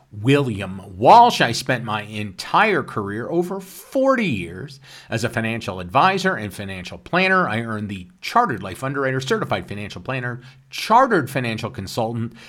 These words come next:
and the Accredited Estate Planner Professional designations. Now, I'm living my best life, bringing listeners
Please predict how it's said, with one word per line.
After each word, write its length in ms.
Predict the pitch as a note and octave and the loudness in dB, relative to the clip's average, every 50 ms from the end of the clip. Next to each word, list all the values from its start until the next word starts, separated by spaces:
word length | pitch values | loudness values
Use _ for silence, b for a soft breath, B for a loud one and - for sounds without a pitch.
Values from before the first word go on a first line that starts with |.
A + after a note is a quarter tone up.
| B B B | B B B
and 220 | B G#2+ A#2 A#2+ A#2 | B -2 -2 0 0
the 140 | A2+ A2 | 0 0
Accredited 800 | G#2+ A2 - - C#3 C#3 D3+ E3+ E3+ F3 F3 F3 F3 F3+ F3+ - - | -2 -4 -2 2 4 4 6 6 4 4 2 0 -2 -2 -6 -8 -12
Estate 560 | F2 - - - - A#2+ G#2+ G#2 G#2 - - | -10 -8 -8 -6 -2 -2 -2 -2 -4 -8 -8
Planner 380 | - A#2 A2 G2 F#2+ G2 G#2 G#2 | -6 -4 -4 -4 -4 -6 -8 -10
Professional 1120 | - - A2 F#2 - - - - F3+ G#3 C4 B3+ - - C#3+ G#2+ F2+ E2+ E2 D#2 F2+ G2 F2+ - | -8 -8 -8 -8 -8 -10 -6 0 2 2 2 2 2 0 -2 -2 -2 -6 -8 -10 -14 -16 -10 -6
designations. 920 | A2+ G#2+ F#2+ E2 F#2+ F2+ F2 F2 E2+ F2 F2 - - - A#2+ C#3+ - - B B B B | -4 -4 -4 -4 -8 -10 -12 -12 -14 -14 -14 -14 -14 -14 -14 -14 -14 -16 B B B B
Now, 480 | B D3+ E3+ F#3+ A3 B3+ C#4+ D4+ C#4+ - b b b b b b b b b b b | B 0 2 2 2 2 0 0 -2 -6 b b b b b b b b b b b
I'm 100 | A3+ A3 | -6 -2
living 260 | A#3+ C#4 D#4 D4+ C#4 | 0 0 2 2 2
my 120 | G#3 E3 C#3 | 2 2 2
best 460 | B2 C3+ E3 F#3 A#3+ C4+ - - - | 0 2 2 2 2 2 0 -2 0
life, 420 | A#2+ C3+ E3 G3+ - - - - | 4 6 6 6 6 4 0 0
bringing 460 | - E3 E3 E3 E3 D#3+ D#3 D3+ D3 D3+ | 0 2 2 2 2 0 0 0 0 0
listeners 840 | F3 F3+ G#3 B3+ D4+ - - - D4 D4 D4 D4+ D#4 C#4+ - - | 0 0 2 2 0 0 0 0 0 0 2 0 0 -2 -6 -12